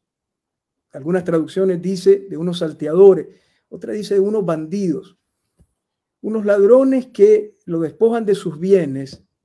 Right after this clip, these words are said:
y lo despojan prácticamente también de su dignidad y de su vida. El texto dice, "Lo dejaron medio muerto, entre la muerte y la vida".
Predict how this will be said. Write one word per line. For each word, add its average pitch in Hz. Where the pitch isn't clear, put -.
y 147
lo 156
despojan 185
prácticamente 165
también 165
de 131
su 143
dignidad 196
y 156
de 147
su 139
vida. 175
El 165
texto 233
dice, 233
"Lo 165
dejaron 202
medio 151
muerto, 170
entre 190
la 175
muerte 233
y 175
la 147
vida". 143